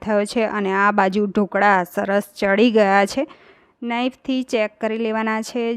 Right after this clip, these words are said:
જો કેટલા ફૂલ્યા છે. જે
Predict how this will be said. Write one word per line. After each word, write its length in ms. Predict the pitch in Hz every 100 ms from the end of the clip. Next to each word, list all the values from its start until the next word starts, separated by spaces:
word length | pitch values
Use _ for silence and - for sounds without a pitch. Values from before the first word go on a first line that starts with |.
| 208
જો 160 | 214 202 202 196
કેટલા 440 | 208 - - 233 233
ફૂલ્યા 420 | - 220 208 220 208
છે. 120 | - 185 190 _ _ _ _ _ -
જે 200 | 202 226